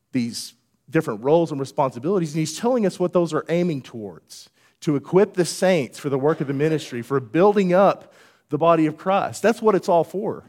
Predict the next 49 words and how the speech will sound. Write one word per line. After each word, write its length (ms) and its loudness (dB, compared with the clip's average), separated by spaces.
It's 240 -14
not 200 4
about 260 6
who 100 0
can 140 -4
have 200 2
the 80 -2
best 300 2
gifts. 480 0
It's 160 -6
about 320 2
who 260 0
can, 280 -6
how 180 2
can 200 0
we 140 2
come 220 0
together 360 0
individually 920 -4
and 280 -4
equip 400 0
the 100 -2
saints 480 -4
for 120 -12
the 80 -8
work 220 -4
of 60 -8
the 80 -10
ministry 520 -10
and 200 -14
build 260 0
up 300 -2
the 80 -10
body 260 -2
of 100 -8
Christ. 320 -6
If 60 -14
you 60 -8
back 260 4
up 180 4
in 80 -6
First 240 -2
Corinthians 360 -6
twelve, 340 0
he 80 -4
talks 320 -2
a 60 -4
little 200 -4
bit, 280 -4